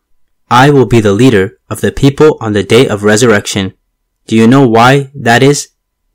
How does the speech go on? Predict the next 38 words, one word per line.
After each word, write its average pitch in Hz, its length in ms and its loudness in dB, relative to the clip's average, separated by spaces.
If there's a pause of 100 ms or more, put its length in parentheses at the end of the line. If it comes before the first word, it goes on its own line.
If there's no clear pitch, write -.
(140)
Allah 123 280 2
will 110 140 2
gather 123 380 0
the 104 80 -4
people, 127 520 -4 (360)
the 107 80 -6
first 147 420 -2
and 113 160 -2
the 123 60 -2
last, 98 480 -4 (240)
on 107 240 -2
one 131 200 2
level 117 280 0
ground 98 340 -4 (200)
where 107 120 0
they 104 140 0
will 104 260 -2
all 139 300 0
be 107 200 -4
able 104 340 -2
to - 120 -12
hear 135 300 0
a 117 100 -4
caller, 98 480 -2 (540)
and 110 160 -6
all 143 200 0
of 143 120 0
them 151 240 0
will 110 140 -4
be 117 160 0
visible, 113 580 -2 (340)
and 107 180 -2
the 110 80 0
sun 143 300 0
will 110 140 -2
be 104 120 -2
brought 123 380 -2
near 123 400 -2